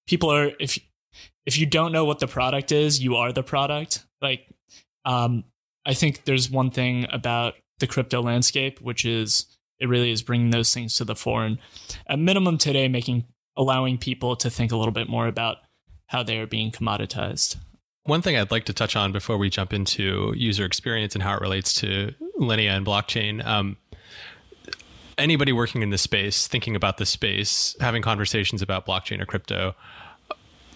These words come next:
Speaker 2: we're all operating on a lot of assumptions, right? It, it's, it's inevitable with any new technology or any new idea. Um, I'm curious, how is the team thinking about, how's the Linea team thinking about validating assumptions?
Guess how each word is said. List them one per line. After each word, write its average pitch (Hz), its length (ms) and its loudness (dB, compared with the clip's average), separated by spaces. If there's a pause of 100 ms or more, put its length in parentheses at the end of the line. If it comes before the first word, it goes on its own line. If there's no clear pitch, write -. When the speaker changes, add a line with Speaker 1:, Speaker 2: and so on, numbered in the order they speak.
Speaker 2:
we're 123 200 4
all 117 260 4
operating 92 460 2
on 87 60 -2
a 85 40 -4
lot 85 160 -2
of 82 80 -4
assumptions, - 680 -2 (280)
right? 90 300 -6
It, - 460 -2
it's, 110 260 -2
it's 110 160 0
inevitable 101 720 -2
with 110 160 0
any 143 140 2
new 104 120 0
technology 98 540 -4
or 95 60 0
any 101 140 0
new 95 140 0
idea. 95 480 -2 (400)
Um, 113 440 4
I'm 139 160 2
curious, 143 720 2 (320)
how 143 320 4
is 143 200 2
the 123 120 -2
team 117 280 0
thinking 110 360 -2
about, 98 360 0
how's 113 200 0
the 101 80 0
Linea 104 280 2
team 95 240 -2
thinking 98 320 -4
about 98 460 -2
validating 98 760 0
assumptions? 95 920 0